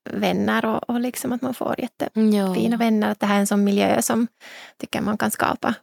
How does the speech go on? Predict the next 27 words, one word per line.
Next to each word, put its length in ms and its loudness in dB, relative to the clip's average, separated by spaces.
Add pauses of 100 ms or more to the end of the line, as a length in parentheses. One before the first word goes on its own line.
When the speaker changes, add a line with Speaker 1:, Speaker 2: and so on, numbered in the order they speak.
Speaker 1:
bra 200 2
vänskapsband 760 -2
och, 100 -2 (540)
och 120 -4
det 260 -4 (280)
Speaker 2:
Har 180 4
du 80 6
varit 200 4
Speaker 1:
betyder 140 2
Speaker 2:
aktiv 280 2
i 60 6
något 140 2
så 80 0
här 200 0
studerande? 680 2
Speaker 1:
Ja, 240 6
ja, 420 2
jag 160 2
var 100 0
aktiv, 340 0
ja. 320 2
Just 320 -2
inom, 160 8
Speaker 2:
Mm. 160 4
Speaker 1:
den 140 6
hette 320 2
då, 260 2